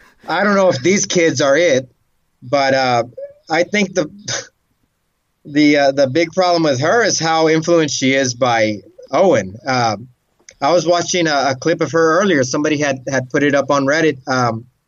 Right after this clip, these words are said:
her using all her, his phrases, his, what was she saying? "Send me gravel for my babble." Um, I think she freaking refers to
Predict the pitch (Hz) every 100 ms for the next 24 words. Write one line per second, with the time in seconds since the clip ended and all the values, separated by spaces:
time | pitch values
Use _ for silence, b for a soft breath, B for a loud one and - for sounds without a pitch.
0 | _ _ _ _ _ _ _ _ - 233
1 | 151 151 160 165 160 170 156 160 156 147
2 | 143 - 147 147 156 165 147 - 120 117
3 | - _ _ - 160 - 202 170 165 151
4 | 139 117 - _ _ _ - 170 156 160
5 | 131 151 156 151 165 151 123 127 147 151
6 | 151 139 131 _ _ _ _ - 131 127
7 | 120 110 123 214 156 175 220 214 247 220
8 | - _ _ _ - 190 214 185 175 -
9 | 190 196 196 202 156 123